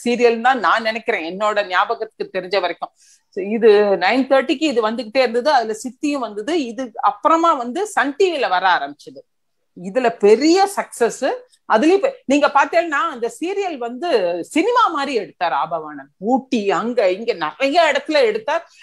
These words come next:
அவரோட takings எல்லாமே பாத்தீங்கன்னா சினிமா மாதிரியே இருக்கும், சீரியல் மாதிரியே இருக்காது. அதுல எனக்கு மிகப்பெரிய பேர் கிடைச்ச ஒரு சீரியல். அதுல வேற கலெக்ட்,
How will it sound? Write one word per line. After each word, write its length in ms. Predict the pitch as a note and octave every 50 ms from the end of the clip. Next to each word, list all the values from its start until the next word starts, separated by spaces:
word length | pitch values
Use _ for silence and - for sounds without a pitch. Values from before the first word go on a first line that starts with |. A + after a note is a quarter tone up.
| -
அவரோட 340 | - F#3+ A3 A#3 A#3 A3 F#3+ F#3+ - -
takings 720 | A#3+ C4 D4+ D4+ - - E4 C#4+ C4+ - - D#4+ C#4 G#3+
எல்லாமே 540 | F#3+ G3+ B3 C#4+ E4+ F#4+ F4 E4+ F#4 F#4+ G4 - -
பாத்தீங்கன்னா 340 | B3+ B3 - C4 B3+ C#4 E4
சினிமா 440 | - - - C#4 C#4+ C#4+ C#4+ C4+
மாதிரியே 420 | - A#3+ A3 G#3+ G3+ G3+ A3 G#3+ G#3+
இருக்கும், 260 | F#3+ - _ _ _ _ _ _ _ -
சீரியல் 420 | - C#4 C#4+ D4+ D4 D4+ C#4 B3+
மாதிரியே 460 | A#3 A3 G#3+ F#3+ G3 G3 F#3+ G3+ G3+
இருக்காது. 540 | F3+ D#3+ - - - C#3 C3+ C#3 F#3 A3+ - _ _ _ _
அதுல 340 | - F3+ F#3+ G3+ C#4 D#4 E4
எனக்கு 400 | C4 G3 F#3+ G#3+ G3+ - B3+ A#3
மிகப்பெரிய 720 | F3+ F3 E3+ G3 - D#4+ - - - E4+ F4+ F4 F4 E4+ E4 D4+ C4+ G#3+ F#3 E3+ E3 E3
பேர் 220 | - G3+ A3 G3+ G3+ -
கிடைச்ச 380 | F3 E3+ E3+ - - F3+ E3
ஒரு 340 | D3+ C#3 C#3+ C#3+ C#3 C#3 C#3 - -
சீரியல். 320 | F#3 F#3 D#3+ D#3 C#3 -
அதுல 280 | - - F#3+ G#3 A#3 A3+
வேற 200 | A3+ A#3 A#3+ A#3
கலெக்ட், 360 | - F#3+ F#3+ G#3 G3+ - -